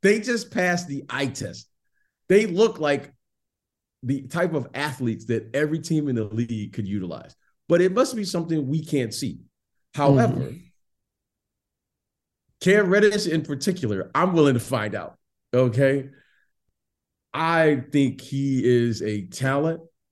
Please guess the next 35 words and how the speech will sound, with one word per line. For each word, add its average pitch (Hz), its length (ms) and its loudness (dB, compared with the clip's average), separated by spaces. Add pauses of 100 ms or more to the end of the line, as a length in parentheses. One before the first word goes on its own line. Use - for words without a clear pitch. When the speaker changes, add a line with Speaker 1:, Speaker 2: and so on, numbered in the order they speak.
(1400)
Speaker 1:
And 127 120 2
I 113 80 0
love 131 220 2
the 139 80 -2
fact 131 340 -2
that 117 60 -4
what 107 160 -2
he 120 140 0
could 101 160 -4
do 107 220 2
on 95 60 -2
the 92 80 -4
defensive 127 560 -4
end, 127 320 -2
I 98 100 -4
think 120 200 0
he 123 100 0
could 101 120 -4
be 98 120 0
a 92 60 -2
very 101 300 -2
disruptive 127 720 -4
player. 120 640 -2 (1900)
But 160 180 6
again, 104 360 2
I 120 140 2
just, 123 480 -2
just, 143 360 -4
you 143 100 2
know, 95 160 0
you 127 240 6
and 123 80 4
I 131 160 2
just 117 260 -2
watching 107 520 -2